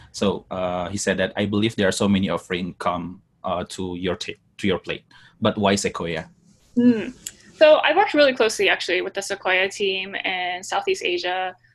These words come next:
Speaker 1: Okay.
Speaker 2: Um, Shalindra was amazing. Um, Sequoia has actually been a huge supporter of, of Generation Girl. They were one of
Speaker 1: I
Speaker 2: our
Speaker 1: see.
Speaker 2: first supporters to really push the,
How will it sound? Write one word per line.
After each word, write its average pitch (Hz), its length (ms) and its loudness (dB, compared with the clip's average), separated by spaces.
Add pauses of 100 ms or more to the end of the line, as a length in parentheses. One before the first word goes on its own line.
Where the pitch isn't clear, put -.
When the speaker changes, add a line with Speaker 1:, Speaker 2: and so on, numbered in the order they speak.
(220)
Speaker 1:
Okay. 190 100 2
Speaker 2:
Um, - 200 -2
Shalindra 220 680 4
was 208 180 4
amazing. 185 680 0
Um, 175 420 -6
Sequoia 220 580 2
has 208 180 -2
actually 196 520 0
been 180 300 -4
a 180 140 -4
huge 233 520 -6
supporter 185 680 -4
of, 180 420 -6 (500)
of 185 240 -2
Generation 190 500 -2
Girl. 180 360 -2
They 180 160 -4
were 180 220 -2
one 190 120 0
of 202 80 0
Speaker 1:
I 190 40 0
Speaker 2:
our 185 80 -2
Speaker 1:
see. - 200 -10
Speaker 2:
first 190 180 -10 (380)
supporters 190 640 -2 (120)
to 180 320 -2
really 226 400 2
push 196 340 -2
the, 190 220 -4